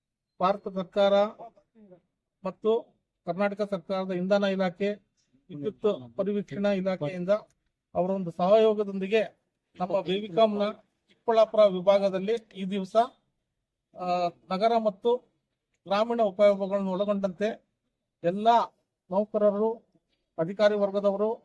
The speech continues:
ಮತ್ತು ಗುತ್ತಿಗೆದಾರರು ಈ ಒಂದು, ಆ, ರಾಷ್ಟ್ರೀಯ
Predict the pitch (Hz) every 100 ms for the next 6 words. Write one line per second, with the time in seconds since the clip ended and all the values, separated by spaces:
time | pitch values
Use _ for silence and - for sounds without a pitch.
0 | _ _ _ 190 185 - 196 180 196 220
1 | 208 196 190 214 - _ _ _ _ -
2 | 208 208 202 196 151 147 _ _ _ -
3 | 185 180 180 170 _ 175 196 - 226